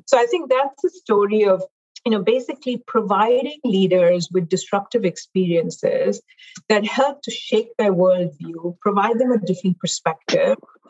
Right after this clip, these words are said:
expose them to people who are not necessarily like themselves, in this case, a woman with a different leadership style, so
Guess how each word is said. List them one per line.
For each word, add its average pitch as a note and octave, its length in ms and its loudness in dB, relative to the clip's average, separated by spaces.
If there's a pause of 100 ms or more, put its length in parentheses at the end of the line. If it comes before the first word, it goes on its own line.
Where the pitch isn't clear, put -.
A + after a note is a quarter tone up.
(140)
expose B3+ 640 0
them C4 200 0
to B3 80 -4
people G3+ 580 0
who G3 160 2
are F3+ 80 0
not G#3 320 -2
necessarily F3+ 680 -2
like E3+ 340 -2
themselves, E3+ 460 -2
in F3+ 100 0
this F#3+ 180 2
case, F3+ 320 0
a F3+ 60 2
woman F3 360 -2
with F3 140 -2
a - 20 0
different E3+ 360 -2
leadership G3 480 2
style, E3+ 480 -4 (480)
so - 260 0